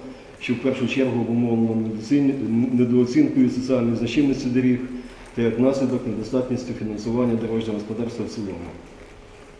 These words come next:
З усіх джерел, е, фінансування дорожнього господарства в області в тисяч-,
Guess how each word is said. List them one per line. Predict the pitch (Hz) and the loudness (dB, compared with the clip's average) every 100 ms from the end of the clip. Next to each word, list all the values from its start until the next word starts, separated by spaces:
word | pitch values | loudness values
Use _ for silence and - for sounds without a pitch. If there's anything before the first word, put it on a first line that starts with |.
| - - - - - - - 101 | -20 -20 -20 -20 -20 -20 -6 -2
З | |
усіх | 131 196 156 - 110 | 2 2 0 -2 2
джерел, | 131 143 143 | 6 6 4
е, | - - - 107 104 104 - - | 0 -8 -10 -6 -4 -4 -8 -2
фінансування | 127 123 127 120 120 120 113 - - 107 | 0 2 2 2 2 2 -2 -6 -12 -6
дорожнього | 123 120 117 113 | 0 0 0 -2
господарства | 123 117 110 120 | -2 -2 -2 -2
в | 120 | 0
області | 120 113 - 113 | 2 0 -2 -4
в | 110 - - - - - | -4 -10 -14 -14 -14 -2
тисяч-, | 127 120 | -2 -2